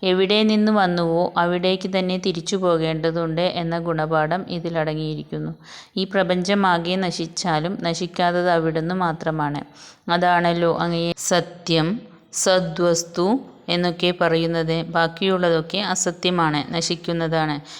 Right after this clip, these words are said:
എന്നാൽ മഹാശക്തികളായി വർത്തിച്ചിരുന്ന കാലം, പ്രപഞ്ചം മുതലായവയ്ക്ക് അസത്വം, അതായത്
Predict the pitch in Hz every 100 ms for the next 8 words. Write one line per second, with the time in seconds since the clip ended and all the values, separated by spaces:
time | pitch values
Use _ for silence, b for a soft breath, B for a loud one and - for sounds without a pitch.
0 | B 170 160 160 175 185 165 190 208 -
1 | - 196 196 190 185 190 185 170 180 180
2 | 180 175 170 202 185 147 143 131 - -
3 | 156 160 156 180 196 165 160 160 156 156
4 | 156 175 175 - 165 - 175 165 151 139
5 | 147 175